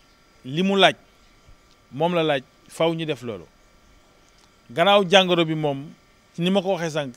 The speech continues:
ci dem beeg dikk bi ci lay dundee. Dem ak dikk nag, roppalaan yi ñoo ko jiite.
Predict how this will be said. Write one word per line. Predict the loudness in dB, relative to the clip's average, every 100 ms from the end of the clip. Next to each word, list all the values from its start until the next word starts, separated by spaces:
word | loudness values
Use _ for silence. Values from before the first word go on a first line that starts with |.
| _ _
ci | -8
dem | 0 2
beeg | 2 0
dikk | 0 -4
bi | -4 -6 -8 _ _ _ _ -6
ci | 4
lay | 4
dundee. | 4 -4 -6 -12 _ _ _ _ _ _ -12
Dem | -2 0
ak | 0 -2
dikk | -4 -2
nag, | -4 -8 _ -10
roppalaan | -4 -4 -2 -4 -4
yi | -4
ñoo | -4 -4
ko | -6
jiite. | -6 -8